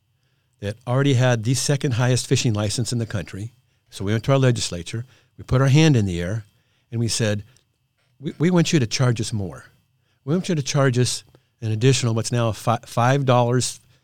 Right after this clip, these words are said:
stamp that we put on our license so that we have money to run this hatchery, so that we can help Mother Nature try to fi-, we can figure out how to help Mother Nature to bring these fish back."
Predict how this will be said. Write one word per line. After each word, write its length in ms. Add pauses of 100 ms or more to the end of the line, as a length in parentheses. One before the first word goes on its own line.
(120)
stamp 580 (640)
that 100
we 60
put 200
on 120
our 80
license 540 (340)
so 140
that 60
we 80
have 160
money 240
to 100
run 220
this 140
hatchery, 500 (400)
so 100
that 80
we 100
can 120
help 180
Mother 260
Nature 360
try 200
to 80
fi-, 260
we 120
can 120
figure 300
out 240 (640)
how 160
to 60
help 160
Mother 240
Nature 320
to 80
bring 180
these 180
fish 200
back." 400